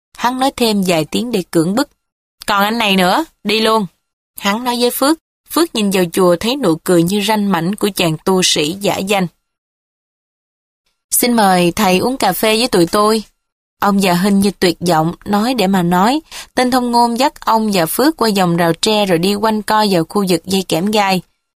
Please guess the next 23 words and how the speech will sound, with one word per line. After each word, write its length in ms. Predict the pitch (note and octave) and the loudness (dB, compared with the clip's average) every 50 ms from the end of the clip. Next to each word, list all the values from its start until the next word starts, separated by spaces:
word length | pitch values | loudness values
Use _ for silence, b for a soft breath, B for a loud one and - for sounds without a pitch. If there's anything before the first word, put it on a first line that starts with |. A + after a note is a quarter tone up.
| _ _ - | _ _ -4
Tên 200 | - G#3 G3+ G3 | -2 0 2 2
lính 280 | G3 G3 G#3 G#3 A#3+ C4 | 2 2 2 0 -2 -4
Pháp 300 | - - C4 C#4 C4+ - | -2 0 0 0 0 -2
đứng 200 | G#3+ G#3+ A#3+ B3+ | -4 -4 -4 -2
trước 240 | - D4 D4 - - | -2 -2 -2 -2 0
cửa 240 | - F3+ E3+ E3 G3 A3 | 0 2 2 2 0 0
dây 260 | A3 A3 G#3 G3+ F#3+ F3+ | 0 0 0 0 0 0
vào 200 | F#3+ F3 D#3+ D#3 | 0 0 0 0
trong 300 | - - G3+ G3+ F#3+ F#3+ | 0 0 0 2 2 2
như 120 | F#3+ G3 | 2 2
hỏi 200 | F#3+ F3+ E3+ D#3 | 2 2 0 0
ý 140 | - - A3+ - - | 0 -2 -4 -4 -2
kiến. 300 | - A3 A3+ B3+ D4+ E4 - _ _ _ _ _ - | -2 -2 0 0 -2 -4 -6 _ _ _ _ _ -4
Đến 260 | G#3+ A3+ B3+ C#4 D4 | -2 -2 -2 0 0
góc 160 | D#4+ F4 - | 0 0 -2
phòng, 360 | - - G#3+ G3 F#3 F#3 F#3 | 0 0 0 2 2 2 0
hai 200 | G3 A3 G#3+ G#3+ | 0 0 0 2
người 240 | G#3+ G#3 G3 F#3 F3 | 2 2 2 2 2
ngồi 260 | E3+ E3+ E3+ E3+ E3+ | 2 2 2 2 2
trên 200 | E3 - G#3 G#3+ | 0 -2 -4 -2
cái 120 | G#3+ B3 B3+ | -2 -2 0
bàn 260 | A3+ G#3 F3+ D#3+ E3 | 0 0 2 2 2
nhỏ, 340 | E3+ D#3+ D3+ D#3+ G#3 C#4 | 2 2 2 2 2 2